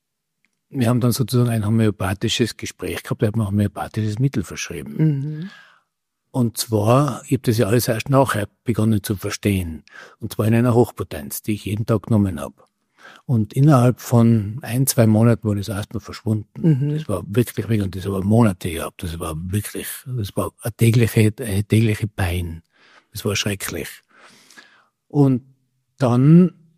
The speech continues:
Speaker 1: habe ich natürlich begonnen, mich mit der Sache zu beschäftigen. Und das Interessante war, was ganz, ganz, für mich war's, war das dann extrem überzeugend, weil ich war ein sehr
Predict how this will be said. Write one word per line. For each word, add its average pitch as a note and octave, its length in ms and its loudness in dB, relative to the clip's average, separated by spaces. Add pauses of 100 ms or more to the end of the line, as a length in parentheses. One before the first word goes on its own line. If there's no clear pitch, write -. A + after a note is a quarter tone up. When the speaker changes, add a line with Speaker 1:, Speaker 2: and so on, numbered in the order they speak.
(120)
Speaker 1:
habe A2 220 -4
ich B2+ 60 2
natürlich B2+ 300 -2
begonnen, B2 420 -2
mich A#2 180 -4
mit A2+ 200 -4
der G2+ 120 -4
Sache G2+ 360 -10
zu - 160 -14
beschäftigen. D#2 720 -14
Und G2 100 -10
das E2 80 -12
Interessante G2 920 -8
war, C#3+ 440 2 (680)
was - 260 -8
ganz, D#3+ 320 4
ganz, A#2+ 300 0
für A#2+ 80 0
mich C#3 200 6
war's, C#3 280 0
war B2 80 4
das A#2 120 2
dann A2 220 -2
extrem B2+ 540 -2
überzeugend, G#2 760 -4
weil G#2 140 -4
ich A#2 80 -2
war A2+ 100 0
ein G#2 160 -2
sehr A2+ 480 -2